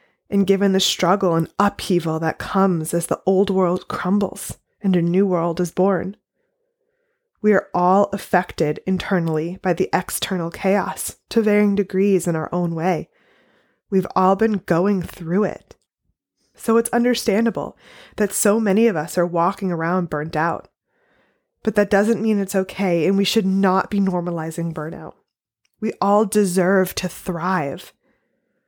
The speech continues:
Our souls came to this planet to learn and grow and evolve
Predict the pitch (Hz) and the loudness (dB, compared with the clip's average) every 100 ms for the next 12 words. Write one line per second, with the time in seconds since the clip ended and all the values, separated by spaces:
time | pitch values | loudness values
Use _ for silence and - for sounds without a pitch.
0 | _ _ _ 214 208 - 220 226 233 - | _ _ _ -2 0 0 2 2 0 -2
1 | - 208 208 202 196 - 208 185 196 - | -2 -2 0 -2 -2 -4 -4 0 0 -2
2 | - 226 214 214 214 208 202 185 180 180 | -4 -4 0 2 4 4 2 2 -2 -2
3 | 202 196 196 190 180 185 175 185 214 202 | 2 4 4 2 0 0 2 4 4 4
4 | 175 175 | 2 0